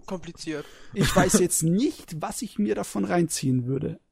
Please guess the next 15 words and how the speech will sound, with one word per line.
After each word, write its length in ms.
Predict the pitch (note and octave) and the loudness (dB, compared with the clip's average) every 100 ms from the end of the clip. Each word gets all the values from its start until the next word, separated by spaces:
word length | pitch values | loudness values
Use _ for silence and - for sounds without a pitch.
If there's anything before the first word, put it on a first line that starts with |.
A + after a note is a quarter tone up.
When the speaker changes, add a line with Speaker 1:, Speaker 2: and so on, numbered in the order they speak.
| _ | _
Speaker 2:
Vielleicht 720 | - F3+ A3 B3 - - - | -4 -2 0 0 -2 -12 2
den 140 | F3+ | 2
Roman, 400 | F3 E3 E3+ C#3 | 4 4 4 2
obwohl 220 | B2+ B2 B2 | 0 -2 -2
ich 40 | |
hab 80 | B2+ | -2
noch 100 | B2 | -2
so 100 | C#3+ | 0
viele 160 | C3 B2 | 2 2
Bücher 220 | B2+ A2+ | 2 0
hier, 120 | A#2 | 2
die 80 | A#2+ | 2
ich 80 | A2 | 2
lesen 200 | B2 A#2+ | 4 4
muss. 160 | A#2+ | 2